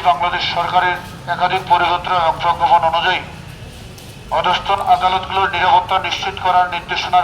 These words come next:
প্রেক্ষিতে আমাদের ঢাকা জজ কোর্ট প্রশাসন এই সিদ্ধান্ত গ্রহণ করেছেন এবং এই ঢাকা জজ কোর্ট প্রাঙ্গণকে হকারমুক্ত সহ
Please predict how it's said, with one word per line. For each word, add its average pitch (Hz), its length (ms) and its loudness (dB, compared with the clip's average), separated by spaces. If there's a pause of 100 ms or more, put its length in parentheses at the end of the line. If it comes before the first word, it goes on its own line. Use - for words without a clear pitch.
প্রেক্ষিতে 180 460 -4 (920)
আমাদের 170 380 2
ঢাকা 160 200 0
জজ 170 240 0
কোর্ট 170 200 -2
প্রশাসন - 440 2 (500)
এই 165 120 -2
সিদ্ধান্ত 175 440 -2
গ্রহণ 170 360 2
করেছেন 175 380 0 (220)
এবং 160 300 6 (880)
এই 160 140 -2
ঢাকা 165 300 2
জজ 180 240 0
কোর্ট 190 180 2
প্রাঙ্গণকে 180 580 2 (240)
হকারমুক্ত 180 640 2
সহ 180 380 0